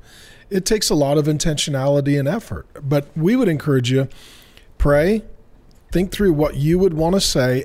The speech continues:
and invite that person that you are married to to have a conversation that is positive.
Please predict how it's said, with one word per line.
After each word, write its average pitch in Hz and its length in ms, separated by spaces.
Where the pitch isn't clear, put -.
and 147 120
invite 147 440
that 190 220
person 135 640
that - 180
you 156 220
are 165 120
married 170 380
to 123 320
to 131 80
have 156 240
a 180 60
conversation 147 1000
that 143 200
is 139 180
positive. 139 640